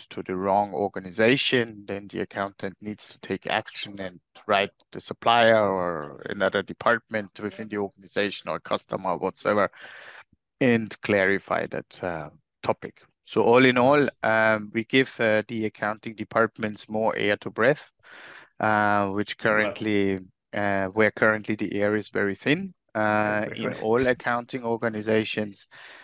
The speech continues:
Speaker 1: Um, and that's why we are also well received in these organizations.
Speaker 2: Absolutely. Super, super amazing. And, and I think that an-, anyone that, that has, that has a company or can relate to this activity understands the,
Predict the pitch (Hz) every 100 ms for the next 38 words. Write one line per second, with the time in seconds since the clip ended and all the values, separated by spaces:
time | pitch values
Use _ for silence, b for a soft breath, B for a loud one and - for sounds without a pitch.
0 | B 104 98 101 98 98 - 104 101 -
1 | 95 92 90 87 87 90 - 95 82 _
2 | _ _ _ 120 123 117 113 - 113 98
3 | - - 92 90 - - - 76 - -
4 | - - - - _ _ _ _ - 110
5 | - 95 104 104 101 - _ b b b
6 | b _ _ _ _ _ - 170 160 120
7 | 117 113 - 143 147 123 131 127 120 113
8 | 113 104 110 113 110 - 117 117 - 117
9 | 113 123 127 117 117 110 107 104 117 113
10 | 110 - - 110 110 117 - 120 120 113
11 | 113 110 - 110 107 110 110 107 107 110
12 | 110 - - 107 107 107 110 104 - 104
13 | 104 - 107 110 104 110 107 - 107 113
14 | - - 110 110